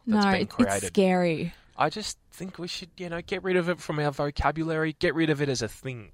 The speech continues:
Speaker 2: Just be nice to one another, guys. That's it.
Speaker 1: Exactly. That's what we're all about. We are all about the positivity.
Speaker 2: All about the good vibes.
Speaker 1: Yeah, well, and that's what we try to create on a Monday and a Friday. Hopefully,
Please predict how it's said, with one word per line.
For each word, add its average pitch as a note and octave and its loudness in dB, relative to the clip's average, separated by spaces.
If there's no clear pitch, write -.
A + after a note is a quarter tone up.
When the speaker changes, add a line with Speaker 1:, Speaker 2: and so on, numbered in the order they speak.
Speaker 2:
Just - 0
be G#4 10
nice G#3+ 8
to A3 2
one F#3 4
another, C#3+ 0
guys. C3+ -6
That's A#3 -4
it. G#3 0
Speaker 1:
Exactly. F3+ -4
That's D3 -2
what C#3 -4
we're A#2 -2
all A2 -2
about. E3+ -2
We C3+ -4
are A#2 2
all B2 -6
about A#2 -4
the - -14
positivity. - -10
Speaker 2:
All C#4+ 8
about - 4
the G#3+ 2
good F3+ 4
vibes. - -2
Speaker 1:
Yeah, G3 -6
well, F#3+ -8
and F3+ -2
that's G3 -6
what G#3+ -8
we E3+ -6
try D3 -2
to B2+ -4
create C3 0
on G#2 -4
a G2+ -8
Monday G2 -8
and F#2+ -8
a - -14
Friday. - -10
Hopefully, G#3 -6